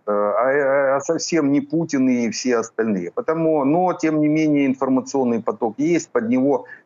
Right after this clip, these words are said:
э, он что-то хочет, э, подложить и, естественно, э, с-, будет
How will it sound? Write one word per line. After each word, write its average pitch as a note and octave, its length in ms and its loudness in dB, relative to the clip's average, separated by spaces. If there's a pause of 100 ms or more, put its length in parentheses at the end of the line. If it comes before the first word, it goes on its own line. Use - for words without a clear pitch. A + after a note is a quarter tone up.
(100)
э, A2 240 0
он A#2+ 240 0
что-то - 400 -2
хочет, A2 400 -2 (100)
э, A2 160 2
подложить B2 840 -2
и, C3+ 300 2
естественно, C#3 680 -2 (320)
э, A2+ 340 0
с-, - 320 -4
будет B2+ 400 0